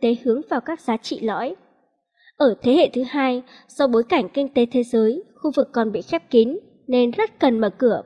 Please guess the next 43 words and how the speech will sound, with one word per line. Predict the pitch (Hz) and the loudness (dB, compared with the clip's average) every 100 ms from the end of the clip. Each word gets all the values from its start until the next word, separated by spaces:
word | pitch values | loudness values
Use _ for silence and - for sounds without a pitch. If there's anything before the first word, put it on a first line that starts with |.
| - | -8
với | |
các | 214 349 - | -6 -6 -4
ưu | 262 | -4
đãi | 240 277 320 | -2 -2 -2
vượt | 254 | -4
trội, | - 247 196 - _ _ | -2 -4 -4 -8 _ _
hấp | 320 | -12
dẫn, | - 262 247 370 _ _ - | -2 0 0 -2 _ _ -2
lôi | 254 | 0
kéo | 247 240 233 | 2 0 0
mọi | 320 - | -2 -2
nguồn | 226 220 | -2 0
lực. | 208 - _ _ _ _ _ _ - _ - | -2 -6 _ _ _ _ _ _ -20 _ 0
Ngày | 233 | 2
nay, | 240 262 262 - | 4 4 2 0
kinh | 277 | -2
tế | 269 | 0
thế | 240 262 | 2 2
giới | 247 233 233 | 2 2 0
khu | - 302 | -2 -2
vực | 277 190 | -2 0
đã | 220 | -4
thay | 269 285 | 0 0
đổi | 269 226 - | 2 0 -2
theo | 262 | -2
hướng | 254 254 | 0 2
mở, | 302 269 - - - _ - | 0 0 -2 -8 -20 _ 0
với | 226 | 0
các | 294 359 | 0 0
hiệp | 349 | 0
định | 226 240 | 2 -2
thương | - 269 | -2 -2
mại | 254 | -2
tự | 185 233 | -2 -4
do | - - 247 240 | -6 -4 -4 -2
F | - 320 | -6 -4
T | 269 | -2
A | - 240 240 | 2 2 2
thế | 233 | -4
giới | 214 220 | 0 0
mới. | 226 214 220 359 _ _ _ _ _ | 0 0 -2 -4 _ _ _ _ _
Do | - 262 | -4 -2
vậy, | 262 233 | 0 -2